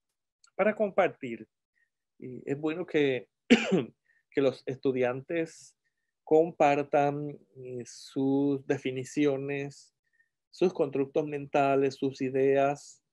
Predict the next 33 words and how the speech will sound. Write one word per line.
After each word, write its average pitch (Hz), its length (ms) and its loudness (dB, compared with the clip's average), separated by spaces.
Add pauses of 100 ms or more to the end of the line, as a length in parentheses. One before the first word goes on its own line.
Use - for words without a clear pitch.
sus 147 180 -2
inquietudes, 147 960 0 (640)
sus 156 220 4
experiencias, 151 920 0 (120)
eh, 123 400 -8
las 135 160 -2
narrativas 131 720 -2
que 147 120 -4
ellos 143 280 -6
tengan. 139 540 -4 (840)
Eh, 123 400 -4
y 139 120 0
es - 60 0
bueno 170 200 0
que 139 100 -2
haya 135 140 2
un 165 100 -2
espacio 175 720 -2
abierto, 151 580 -2
un 127 60 -6
espacio 143 400 -4
público, 147 680 0 (440)
donde 127 320 -2
ellos 151 240 -2
puedan 185 260 2
entrar 180 420 0
y 156 60 0
participar. 131 720 0
Aquí 131 200 -4
la 151 140 2
participación 160 720 -2
es 165 80 -4
infinita. 147 680 -6